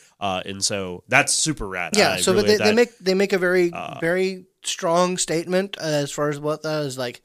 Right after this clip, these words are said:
Speaker 2: some of these techniques should only be used if you are a trained psychologist.
Speaker 1: Right.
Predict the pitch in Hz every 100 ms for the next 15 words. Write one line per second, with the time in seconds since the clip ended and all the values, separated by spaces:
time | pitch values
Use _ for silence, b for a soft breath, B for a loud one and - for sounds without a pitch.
0 | B B B - 156 165 151 160 151 -
1 | 147 147 147 147 - - - 147 139 151
2 | 151 139 139 135 135 131 135 131 131 131
3 | 127 - 127 127 127 120 117 120 143 175
4 | 185 120 120 95